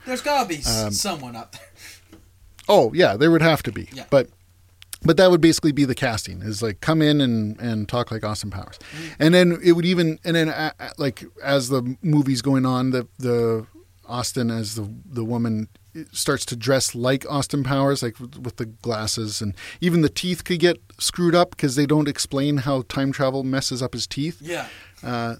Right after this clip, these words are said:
Speaker 2: so even his teeth could get screwed up and then make it really look like, uh, Austin Powers. Um, but I don't know what I would have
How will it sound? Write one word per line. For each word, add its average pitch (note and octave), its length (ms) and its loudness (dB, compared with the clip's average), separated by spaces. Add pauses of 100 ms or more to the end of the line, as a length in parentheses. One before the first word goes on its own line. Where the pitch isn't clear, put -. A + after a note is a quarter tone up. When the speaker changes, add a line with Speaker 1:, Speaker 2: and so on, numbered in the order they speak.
Speaker 2:
so - 140 -2
even C#3 240 -2
his C3 140 -2
teeth E3+ 240 -2
could D#3+ 120 -2
get D3+ 160 2
screwed D3+ 220 2
up C#3 140 2
and C3 120 -2
then B2 280 -2
make C3+ 160 -2
it C3+ 80 -2
really C3+ 320 0
look C3+ 240 -2
like, C3+ 260 -4
uh, C3 260 -2
Austin B2+ 300 -6
Powers. B2 380 -4 (600)
Um, C3+ 440 2
but D3 160 4
I D#3 80 8
don't G#3 220 2
know G#3 100 -2
what E3+ 260 4
I F3 80 4
would D#3+ 160 4
have D3 460 0